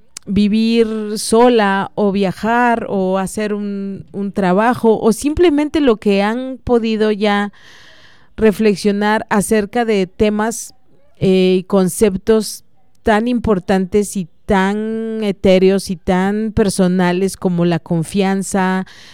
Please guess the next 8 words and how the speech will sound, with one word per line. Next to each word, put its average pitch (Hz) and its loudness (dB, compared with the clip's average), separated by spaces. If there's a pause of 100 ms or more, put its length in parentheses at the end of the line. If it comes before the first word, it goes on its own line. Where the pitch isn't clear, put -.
la 180 0
amistad, 175 0 (400)
la 175 -2
lealtad, 170 0 (540)
el 175 0
dolor, 175 4 (220)
los 185 2
anhelos 180 2